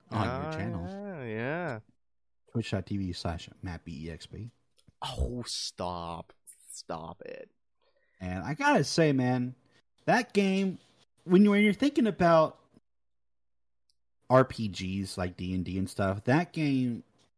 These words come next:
Speaker 1: is really, like, there, I'd say.
Speaker 2: Mm-hmm.
Speaker 1: 'Cause, like, there's so many things that's like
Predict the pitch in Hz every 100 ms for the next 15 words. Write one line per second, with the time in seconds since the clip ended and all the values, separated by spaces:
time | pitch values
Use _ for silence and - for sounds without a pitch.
0 | _ _ _ _ - 127 101 - 104 113
1 | 117 107 104 95 - 95 92 87 - -
2 | - _ _ _ _ _ _ _ _ _
3 | _ _ _ - 107 90 82 80 - 85
4 | 85 - - 82 78 78 _ _ _ _
5 | - 139 135 113 107 139 131 135 139 139
6 | - 147 143 - 175 175 180 156 - 135
7 | 131 110 87 85 85 - - _ _ _
8 | _ _ _ _ 120 117 113 104 113 110
9 | -